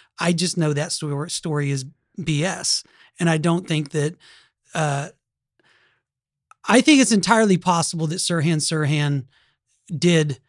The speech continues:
go into some sort of trance and shoot Kennedy, but I do think there were more people involved.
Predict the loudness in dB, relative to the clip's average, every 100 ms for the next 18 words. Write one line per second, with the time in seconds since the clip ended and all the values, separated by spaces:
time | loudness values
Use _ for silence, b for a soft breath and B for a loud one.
0 | _ _ _ -6 0 2 0 0 -2 0
1 | 0 -2 -2 -2 0 0 0 -2 -6 _
2 | -4 -2 -2 -2 -2 -2 0 0 -2 -4
3 | B B B -2 0 0 0 0 0 -4
4 | -2 -2 -2 -4 -6 -6 -4 -2 -2 -4
5 | -6